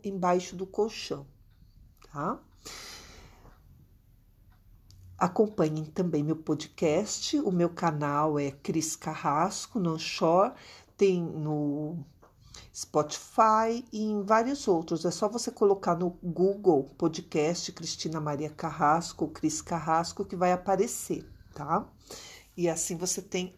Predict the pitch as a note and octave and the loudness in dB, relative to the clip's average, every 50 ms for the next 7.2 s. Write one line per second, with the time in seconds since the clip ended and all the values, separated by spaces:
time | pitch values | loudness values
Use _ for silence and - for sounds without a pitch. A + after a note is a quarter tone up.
0 | - _ - E3+ F3+ F3+ F#3+ G3 G#3 F#3+ G3 F#3 F#3+ F#3 E3+ E3 E3 E3+ - - | -20 _ 0 4 4 6 6 4 4 2 0 -2 -2 -2 -2 -2 -4 -6 -4 -2
1 | G3+ G#3+ G#3+ - - - - G#3+ G3+ G#3 G#3+ A3 A3 - - G#3 G#3 G#3+ G#3 A3+ | -2 -2 -2 -4 -6 -2 0 2 2 2 2 0 -2 -6 -8 -8 -6 -4 -4 -4
2 | G#3+ - - G3 G3 F#3+ A3 G#3 - G#3+ G#3 G#3 - B3 B3+ C#4+ C#4+ G#3+ D3+ - | -4 2 2 2 2 2 -2 -6 -6 -8 -8 -4 -2 -2 -2 -2 -4 -8 -8 -10
3 | - - _ _ _ _ _ _ _ _ _ _ _ - - - - - - - | -14 -20 _ _ _ _ _ _ _ _ _ _ _ -20 -20 -20 -18 -18 -18 -20
4 | - - - - - - _ _ _ _ _ _ _ _ E3+ G3 F#3+ G3+ G#3 G3+ | -20 -20 -20 -20 -20 -20 _ _ _ _ _ _ _ _ 2 4 4 4 0 -2
5 | - G3 F3 F#3 F#3+ G#3 - - - - F#3 E3+ F3+ E3+ - - E3+ E3+ - G3 | -8 -2 0 0 0 0 -4 -12 -6 -2 -2 -2 -2 -4 -6 -8 -8 -4 -2 0
6 | F#3+ F3+ F3+ F3 F3+ F3+ F#3 A3+ - - B3+ B3+ C#4 - - - - - B3+ C4+ | 0 0 0 0 0 -2 -2 -4 -4 -4 -4 -4 -4 -6 -12 -6 -4 -2 0 0
7 | D#4+ G4 - | -2 -2 -6